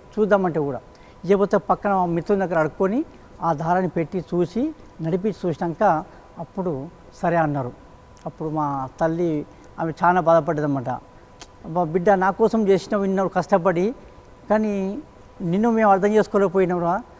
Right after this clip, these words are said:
అని చెప్పేసి తను బాధపడింది బాగా. ఆ తర్వాత తెల్లారి, ఆ, మీడియాలో పే-, పేపర్లో రావడం జరిగింది.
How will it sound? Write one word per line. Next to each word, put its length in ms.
అని 120
చెప్పేసి 420
తను 220
బాధపడింది 580
బాగా. 220
ఆ 80
తర్వాత 340
తెల్లారి, 640
ఆ, 320
మీడియాలో 400
పే-, 260
పేపర్లో 320
రావడం 280
జరిగింది. 380